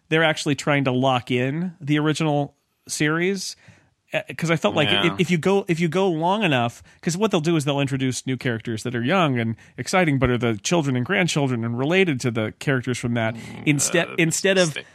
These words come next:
Speaker 1: well, I mean, the alternative is to just remake them, right? I mean, I, I think that's, uh, i-, it's an interesting choice that, that, and again, to go down the Star Trek path, they do that for a while,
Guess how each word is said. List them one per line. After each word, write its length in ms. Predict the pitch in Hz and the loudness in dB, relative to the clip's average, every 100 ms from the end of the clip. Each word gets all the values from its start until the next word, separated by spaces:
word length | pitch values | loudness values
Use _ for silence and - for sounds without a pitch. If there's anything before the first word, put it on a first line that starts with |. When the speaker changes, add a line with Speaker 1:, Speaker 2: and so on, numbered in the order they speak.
| - _ - | -20 _ -4
Speaker 1:
well, 320 | 214 233 208 | -2 -2 -2
I 80 | 170 | 0
mean, 100 | 175 | 0
the 80 | 175 | 2
alternative 420 | 185 202 185 147 | 0 0 0 0
is 100 | 127 | -2
to 100 | 139 | -2
just 180 | 131 - | -4 -2
remake 380 | 131 131 123 - | 0 0 -2 -6
them, 160 | 82 | -12
right? 200 | 95 92 | -8 -8
I 60 | 110 | -6
mean, 180 | 110 117 | -6 -4
I, 240 | - 139 | -2 -2
I 100 | 143 | -2
think 220 | 139 151 135 | 0 0 2
that's, 400 | 135 - - - - _ _ _ - | 0 0 -8 -10 -20 _ _ _ -6
uh, 60 | |
i-, 40 | 147 | -4
it's 320 | 160 175 156 | -4 -2 0
an 80 | 170 | 2
interesting 460 | 170 160 - 139 - - | 0 0 0 -2 -2 -12
choice 540 | - 185 139 113 - - | -4 0 0 0 -6 -6
that, 240 | 139 - | -6 -2
that, 280 | 139 131 - - | 0 0 -2 -16
and 380 | - 82 110 156 | -14 -8 -2 0
again, 300 | 151 151 160 | 2 2 2
to 60 | 135 | 0
go 140 | 143 | 2
down 140 | 143 135 | 2 2
the 60 | |
Star 200 | 120 147 | 0 -2
Trek 220 | 151 135 - | 0 -4 0
path, 280 | 123 117 127 | 0 -2 -2
they 120 | 135 | 0
do 200 | 135 135 | 2 2
that 180 | 135 135 | 2 0
for 180 | - 131 | -2 0
a 40 | |
while, 480 | 120 117 113 110 | 2 2 0 -4